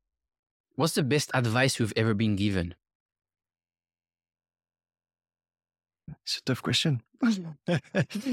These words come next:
Speaker 1: What's a,
Speaker 2: like that, I
Speaker 1: what's
Speaker 2: need
Speaker 1: an
Speaker 2: to think about it.
Speaker 1: advice that you think you've heard that is really relevant to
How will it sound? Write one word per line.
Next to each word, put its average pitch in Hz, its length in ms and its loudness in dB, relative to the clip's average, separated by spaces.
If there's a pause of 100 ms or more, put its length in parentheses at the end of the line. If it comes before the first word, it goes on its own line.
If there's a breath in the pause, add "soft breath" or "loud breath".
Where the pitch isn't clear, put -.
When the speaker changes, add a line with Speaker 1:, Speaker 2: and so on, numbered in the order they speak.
(160)
Speaker 1:
What's 135 320 0
a, 156 60 0
Speaker 2:
like 151 200 2
that, 160 80 0
I 165 40 2
Speaker 1:
what's 143 180 -2
Speaker 2:
need 170 80 0
Speaker 1:
an 156 40 2
Speaker 2:
to 147 80 0
think 135 140 -2
about 127 120 0
it. 135 100 0
Speaker 1:
advice 165 300 0
that 113 220 2
you 117 140 2
think 135 520 0 (380)
you've 110 260 2
heard 123 640 2 (400)
that 107 140 2
is 104 120 2
really 113 240 4
relevant 98 800 2 (720)
to 92 600 2